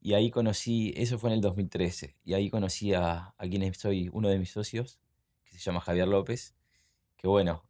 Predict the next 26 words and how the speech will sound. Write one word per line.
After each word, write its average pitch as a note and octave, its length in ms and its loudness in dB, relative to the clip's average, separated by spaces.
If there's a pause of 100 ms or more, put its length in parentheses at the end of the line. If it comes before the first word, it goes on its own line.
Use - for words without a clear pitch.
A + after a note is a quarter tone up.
(200)
fue G2+ 220 0
una, F2+ 480 0
<laughs> - 220 -14
fue - 1000 -10
una, G#2+ 120 4
fue A#2 180 2
toda A#2 140 2
una A2 120 6
aventura F#2 400 2
en F2 60 2
realidad, F#2 480 4
porque E2 240 -6
mientras E2 600 -6 (840)
las E2 300 -2
chicas F#2 500 -2
y, F2 100 -18 (280)
y E2 100 -8
bueno, E2 320 -2
mi, D#2+ 260 -8 (340)
los E2 120 -8
compañeros F#2 320 0
de F2+ 80 4
mi F#2+ 60 4
novia F2+ 180 4
iban, F2 340 2 (180)
iban F2 380 0